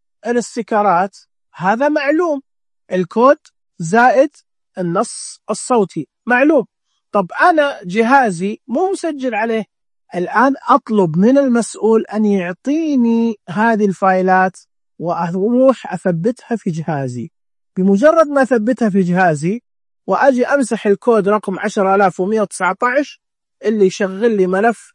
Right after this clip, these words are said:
هذه غرفة المدير، بمجرد ما أمسحه وأنا ما قد سويت له مسح عندي في جهازي، فحيتعرف عليه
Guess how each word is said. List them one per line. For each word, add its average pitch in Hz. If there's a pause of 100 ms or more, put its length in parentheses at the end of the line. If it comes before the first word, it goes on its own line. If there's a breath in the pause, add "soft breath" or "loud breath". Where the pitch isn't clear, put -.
هذه 175
غرفة 196
المدير، 226 (420)
بمجرد 240
ما 247
أمسحه 285 (480)
وأنا 247
ما 240
قد 285
سويت 240
له 208
مسح 196 (320)
عندي 202
في 185
جهازي، 233 (400)
فحيتعرف 190
عليه 165